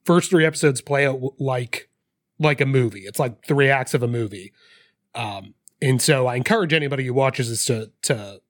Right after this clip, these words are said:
to watch those first three episodes before making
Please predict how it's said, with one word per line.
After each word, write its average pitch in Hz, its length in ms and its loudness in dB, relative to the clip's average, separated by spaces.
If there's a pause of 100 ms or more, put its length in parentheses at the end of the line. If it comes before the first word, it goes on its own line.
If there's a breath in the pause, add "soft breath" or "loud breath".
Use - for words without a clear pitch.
(240)
to 139 120 0
watch 135 340 -2
those 127 160 2
first - 420 0
three 131 220 4
episodes 190 500 2
before 131 500 -4 (380 loud breath)
making 123 480 0